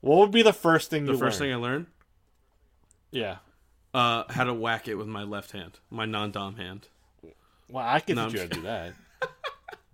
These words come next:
Speaker 1: that.
Speaker 2: <laughs> No, I don't know. What was the first thing I learned?
Speaker 1: Like, the first,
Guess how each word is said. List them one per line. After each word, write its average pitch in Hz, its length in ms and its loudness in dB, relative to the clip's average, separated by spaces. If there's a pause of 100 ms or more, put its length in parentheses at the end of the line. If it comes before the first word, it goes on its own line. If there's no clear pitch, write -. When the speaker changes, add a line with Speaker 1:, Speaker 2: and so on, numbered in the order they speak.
Speaker 1:
that. - 320 -4 (140)
Speaker 2:
<laughs> - 80 -20
No, 160 240 4
I 135 120 6
don't 185 140 4
know. 135 260 2
What 135 240 -4
was 196 100 -6
the 170 80 -2
first 147 360 -2
thing 143 260 -8
I 123 80 -10
learned? 117 200 -12 (880)
Speaker 1:
Like, 139 320 -2 (180)
the 139 100 -6
first, - 380 0